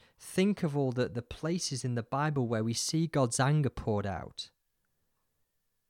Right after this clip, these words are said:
Think of the plagues, think of the flood, think of the exile, and all of the terrors involved in those. They were mere vapours coming from the cup.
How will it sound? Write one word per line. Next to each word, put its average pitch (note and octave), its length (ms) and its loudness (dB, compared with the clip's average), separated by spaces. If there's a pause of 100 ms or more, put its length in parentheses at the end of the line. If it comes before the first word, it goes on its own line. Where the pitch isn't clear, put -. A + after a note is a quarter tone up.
(380)
Think G#3+ 240 0
of G3+ 100 0
the F#3 80 -4
plagues, D#3+ 640 0
think G3 200 0
of F3+ 100 -4
the E3 100 0
flood, D3+ 440 2
think - 360 -4
of G#3+ 120 -2
the G3+ 180 2
exile, D3+ 800 -4 (1600)
and C#3+ 100 -2
all G#3+ 140 0
of F#3+ 100 -4
the F#3+ 80 -2
terrors F3+ 560 -2
involved C#3 560 -2
in C3 120 2
those. A#2 180 0
They A#3+ 160 0
were A#3+ 100 4
mere F#3+ 240 6
vapours C#3+ 560 2
coming F3 320 -4
from C#3 240 -6
the A2+ 80 -4
cup. - 460 -16